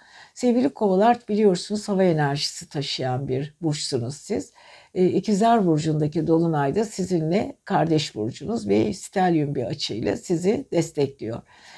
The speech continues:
Evet, stelyum açılarda genelde olaylar çok daha rahat ve çok daha güzel geçer, çok daha olumlu geçer.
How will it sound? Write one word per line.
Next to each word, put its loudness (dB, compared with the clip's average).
Evet, -2
stelyum 2
açılarda -2
genelde 0
olaylar -2
çok -14
daha -6
rahat -8
ve -6
çok -12
daha -2
güzel -8
geçer, -10
çok -16
daha -6
olumlu -6
geçer. -10